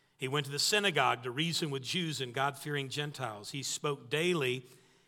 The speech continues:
in the public square to all who happened to be there. He also had a debate with some Epicurean and Stoic philosophers.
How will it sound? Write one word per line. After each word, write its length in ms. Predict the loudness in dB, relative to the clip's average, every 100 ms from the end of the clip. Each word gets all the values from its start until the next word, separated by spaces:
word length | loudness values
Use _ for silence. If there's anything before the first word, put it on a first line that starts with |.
| -6
in 140 | -4
the 80 | -4
public 380 | -2 -2 0 -2
square 380 | -4 -2 0 0
to 60 |
all 220 | 0 0
who 120 | 0 2
happened 280 | 0 0
to 40 | -6
be 160 | -4
there. 280 | -2 -2 -4 -14 _ _ _ _ _ _ _ _ _ _ _
He 140 | 0
also 320 | 2 2 -2
had 160 | 0 2
a 80 | 0
debate 580 | -4 -6 2 4 2 0 -12 -20 _ _ _
with 100 | -8
some 160 | -6 -2
Epicurean 640 | -2 -4 -2 0 2 0
and 240 | -2 -4 -4
Stoic 520 | -6 -4 -2 -2 -2
philosophers. 920 | -6 -2 0 0 -2 -6 -8 -10 -10